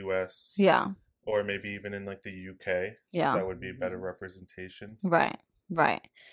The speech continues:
Speaker 2: Um, but yeah, so you guys met, oh, wait, but you guys didn't tell me, how did y'all meet? Like, on social media? Was it
Speaker 3: Oh.
Speaker 2: in person?
Speaker 3: So yeah, we met on Tinder.
Speaker 2: <laughs> Uh-huh, Tinder.
Speaker 3: And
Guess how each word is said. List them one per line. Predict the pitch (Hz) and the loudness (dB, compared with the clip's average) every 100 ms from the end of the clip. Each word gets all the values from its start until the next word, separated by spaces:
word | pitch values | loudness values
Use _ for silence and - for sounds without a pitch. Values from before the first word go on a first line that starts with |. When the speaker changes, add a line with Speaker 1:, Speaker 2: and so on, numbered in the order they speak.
| - - - | -20 -14 6
Speaker 2:
Um, | 202 196 190 180 175 175 170 - | 10 12 12 10 8 2 -6 4
but | 208 | 8
yeah, | 214 170 | 10 10
so | - 196 190 | 6 6 6
you | 185 190 | 6 4
guys | 196 226 220 - | 8 8 6 0
met, | 190 170 180 175 175 165 - | 2 4 4 6 6 4 2
oh, | 196 | 6
wait, | 202 190 | 8 8
but | 190 175 185 | 8 4 4
you | 190 | 6
guys | 220 214 | 8 8
didn't | 202 185 | 4 2
tell | - 175 | 2 2
me, | 165 | 4
how | 175 | 4
did | 202 190 | 4 6
y'all | 185 | 6
meet? | 175 170 165 | 6 4 2
Like, | 160 - | 0 -2
on | 165 | -2
social | - 170 165 | -2 0 0
media? | 160 214 233 220 214 208 | 6 8 10 10 10 10
Was | 185 170 | 8 6
it | 175 | 6
Speaker 3:
Oh. | 170 | 4
Speaker 2:
in | 156 | 2
person? | - 190 208 202 - 196 196 196 190 | 4 6 6 4 4 4 6 4 4
Speaker 3:
So | 185 | 6
yeah, | - | 4
we | 120 139 160 175 139 _ - | 4 -2 -2 -4 -6 _ -8
met | 131 123 | -2 -2
on | 143 | -2
Tinder. | 127 113 107 131 - _ | -4 -4 -4 -6 -10 _
Speaker 2:
<laughs> | _ - | _ -2
Uh-huh, | 196 165 - | 2 2 2
Tinder. | - 180 156 185 - _ | 0 4 4 2 -4 _
Speaker 3:
And | 131 127 127 127 123 120 113 | -6 -2 0 0 0 -2 -6